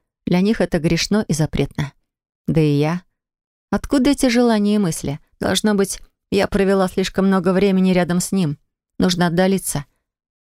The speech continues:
Сразу же после расторжения договора и начну отдаляться. Пока же его поддержка и защита мне просто необходимы. На глаза навернулись слёзы.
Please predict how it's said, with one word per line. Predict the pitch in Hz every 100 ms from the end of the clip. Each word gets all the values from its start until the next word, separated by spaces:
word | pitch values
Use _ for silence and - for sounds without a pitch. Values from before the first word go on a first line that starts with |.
| _ -
Сразу | 196 180 156
же | 151
после | - - 143
расторжения | 151 151 139 160 151
договора | 160 147 143 190 208 -
и |
начну | 170 147 - 175
отдаляться. | 139 135 127 - 139 - _ _ _ -
Пока | - - 196
же | 190
его | 180
поддержка | 170 165 156 175 - 156
и |
защита | 147 160 - 147
мне | 160
просто | 147 165 - 175
необходимы. | 156 - 147 156 151 151 _ _ _ _ _ _ _ _ _ _ _ _
На | 185
глаза | 190 202 190 202
навернулись | 190 185 170 185 175 170
слёзы. | 170 151 143 156